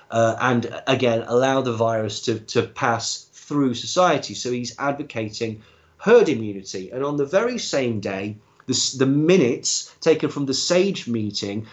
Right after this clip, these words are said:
confirm that the government decided to adopt the approach. And, uh, during the meeting, um, Dominic Cum-, Cummings, Ben Warner, and David Halpern of the Nudge Unit, uh, were in attendance.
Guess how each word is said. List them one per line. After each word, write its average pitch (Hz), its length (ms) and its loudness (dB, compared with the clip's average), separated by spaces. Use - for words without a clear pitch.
confirm 143 400 4
that 147 100 0
the 143 80 -4
government 156 460 0
decided 135 480 0
to 127 100 -6
adopt 165 400 0
the 139 100 -2
approach. 117 600 -4
And, 139 320 -2
uh, 135 220 6
during 185 260 2
the 156 80 0
meeting, 139 560 0
um, 131 500 2
Dominic 175 300 4
Cum-, 135 340 -6
Cummings, 131 500 -4
Ben 156 320 2
Warner, 127 440 -2
and 120 200 -2
David 139 340 2
Halpern 123 420 0
of 117 280 -2
the 117 60 -2
Nudge 123 340 2
Unit, 107 420 0
uh, 113 220 6
were 123 180 6
in 117 100 0
attendance. - 880 -4